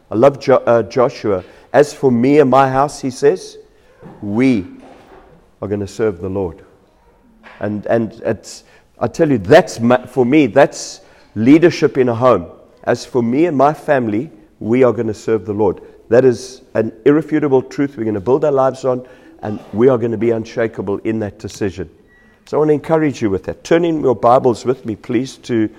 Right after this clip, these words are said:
Philippians chapter one. As Valdo has said, we've got a great morning planned. Um, we're doing ordination of two eldership couples,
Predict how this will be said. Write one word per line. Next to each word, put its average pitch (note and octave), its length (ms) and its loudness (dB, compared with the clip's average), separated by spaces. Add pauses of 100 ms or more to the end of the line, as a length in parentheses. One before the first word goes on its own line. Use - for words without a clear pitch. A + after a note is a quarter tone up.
(220)
Philippians C3 560 0
chapter B2+ 320 2
one. C3 180 6
As A2 140 2
Valdo C3 380 6
has A2+ 160 0
said, C3 240 -4
we've A2 100 -6
got A2 100 -2
a G#2 140 -4 (240)
great C3 300 2
morning C3 400 6
planned. A#2+ 480 -2 (520)
Um, A2 540 0 (480)
we're G#2 140 -4
doing B2+ 240 0
ordination B2+ 720 0
of - 160 -6
two D3 180 2
eldership C3+ 480 2
couples, D#3 600 -2